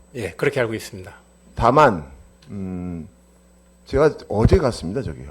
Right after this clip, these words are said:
Speaker 2: 어제 가서 사진을 찍었는데 도민체전 때문에 왔-, 갔다가 좀 이상해서 좀 보게 됐는데, 제가 가서 현장에 가서 딱 서보고 아차 싶었던 게 뭐냐면,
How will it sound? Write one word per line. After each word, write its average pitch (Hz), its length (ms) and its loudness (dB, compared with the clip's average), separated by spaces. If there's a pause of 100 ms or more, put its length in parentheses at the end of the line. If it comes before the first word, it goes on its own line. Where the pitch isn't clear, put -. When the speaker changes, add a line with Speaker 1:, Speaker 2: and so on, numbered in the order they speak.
Speaker 2:
어제 110 260 2
가서 135 200 6
사진을 139 380 0
찍었는데 104 600 -6
도민체전 147 440 -8
때문에 139 180 -4
왔-, 90 240 -6
갔다가 98 680 -4
좀 110 120 -16
이상해서 131 520 -4
좀 117 180 -8
보게 - 200 2
됐는데, 82 580 -14 (720)
제가 156 180 -2
가서 - 260 4
현장에 196 360 2
가서 160 260 -2 (340)
딱 185 160 2
서보고 202 760 0 (600)
아차 - 280 -4
싶었던 - 380 -2
게 170 60 -4
뭐냐면, 143 380 -4